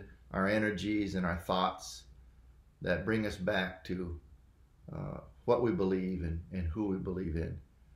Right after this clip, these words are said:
And so this Psalm one twelve is one that is encouraging to me, especially during these times. So listen to it, please. Praise the Lord. Blessed is the man who fears the Lord,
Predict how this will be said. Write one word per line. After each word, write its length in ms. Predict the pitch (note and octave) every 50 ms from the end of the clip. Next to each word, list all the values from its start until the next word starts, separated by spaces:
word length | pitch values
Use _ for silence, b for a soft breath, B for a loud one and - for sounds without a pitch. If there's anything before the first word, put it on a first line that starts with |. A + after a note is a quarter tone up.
| - - - - - - - - - - -
And 120 | G#2 G#2 F#2
so 160 | - B2 B2
this 220 | B2+ C3+ C3 -
Psalm 300 | - D3 C3+ C3 C3 B2+
one 180 | A#2+ B2 B2 B2
twelve 380 | - A#2 A2+ G#2+ G#2 G2+ F#2+
is 220 | G2+ F#2+ F2+ - -
one 340 | - - G2 G#2 G2+ G2+ G#2
that 160 | G#2 G2 F#2+
is 140 | F2+ E2 F#2
encouraging 680 | F#2+ F2+ - - G2 G2 G2 F2 F#2+ F#2 F2 E2+ D#2+
to 100 | F2+ F2
me, 180 | E2+ E2+ E2+
especially 520 | E2+ E2+ - - G#2 G2 F2+ - - F#2+ F2+
during 300 | - F2+ F2+ F2 F2 F2
these 200 | F2 F2 F2 -
times. 420 | - - F#2 F2+ F#2+ F#2+ F2+ -
So 100 | - G#2
listen 460 | G#2+ A2+ C3 C3 - - F#2+ E2+ D#2 - -
to 100 | F#2 F2+
it, 160 | - - -
please. 420 | - F#2 F#2 F2 - - - - - - - - - - - - - - - - - - - - - b b b b b b b b b b b b b - - - - - - -
Praise 440 | - C3+ C#3 D3 D#3 D3+ D3 D3+ D3
the 100 | C#3+ B2
Lord. 360 | G#2 F#2 D#2+ - - - - - - - - - - - - - - - - - - - - - -
Blessed 360 | - A2 C3 D3 D3+ - - D3
is 380 | C3+ - - A#2+ A#2 A2+ -
the 80 | A2 G2+
man 340 | G2+ G#2 A2 A2 A2+ A#2 G2
who 160 | G2 G2+ F#2
fears 580 | F2 - - C#3 C3+ C3+ C3 A#2+ G#2+ F2+ -
the 120 | - F#2 F2+
Lord, 420 | F#2 F#2+ F#2 F#2 F2 E2 D#2+ -